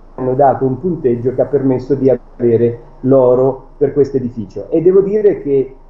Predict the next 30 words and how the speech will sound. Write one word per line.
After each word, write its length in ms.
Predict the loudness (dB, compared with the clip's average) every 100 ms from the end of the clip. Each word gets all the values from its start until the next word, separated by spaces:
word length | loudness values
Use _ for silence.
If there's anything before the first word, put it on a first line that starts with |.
| -12
eh, 580 | -4 -2 0 0 0 -2
per 140 | 0 2
noi 220 | 2 2
è 20 |
un 80 | 0
edificio 400 | -2 -6 -4 -6
scuola, 440 | 0 2 2 2
per 140 | -2 -4
i 60 |
nostri 300 | -6 -8 -12
studenti 340 | -10 -6 -4 -4
di 80 |
ingegneria, 560 | -2 0 0 0 2 2
ma 100 | 2
non 200 | 0 -2 -8 -20 -20 -18 -2
solo, 280 | 0 2 0
vengono 340 | -2 -2 -2
da 100 | -2
agraria, 460 | 0 2 2 0 -2
da, 300 | -4 -4 -8 -20 -8
da, 240 | 0 0 2
da, 360 | 0 0 0
anche 220 | -2 -2
da 160 | 0 2
altri 320 | 0 -2 -4
settori, 520 | -2 -4 2 2 4
da 80 | 2
architettura, 600 | 0 -2 -2 -2 0 2
anche 200 | 2 2
da 240 | 2 2